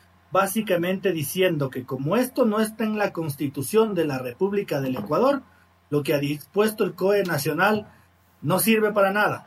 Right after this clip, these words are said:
es un rollo de papel higiénico que sirve para limpiarse ahí mismo, donde ustedes saben.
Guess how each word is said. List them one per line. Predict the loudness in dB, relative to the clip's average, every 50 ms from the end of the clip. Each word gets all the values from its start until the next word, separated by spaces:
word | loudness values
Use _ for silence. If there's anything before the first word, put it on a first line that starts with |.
| -6
es | -6 -4 -2 0
un | 0 0 0
rollo | 0 0 2 2 2 0
de | 0 0
papel | -2 -4 -2 0 0 0
higiénico | 0 0 0 -2 -2 -2 -4 -2 0 -2 -2
que | -2 -4
sirve | -2 0 0 0 0
para | -2 -2 -2 -2 0 -2
limpiarse | -2 -4 -2 0 0 0 0 0 -2 -2 -2 -2 -4 _
ahí | -6 0 2 2 2
mismo, | 2 2 0 0 -2 -6 -8
donde | -6 -8 -8 -8
ustedes | -8 -4 0 2 2 2 2
saben. | 2 0 0 0 -4 -10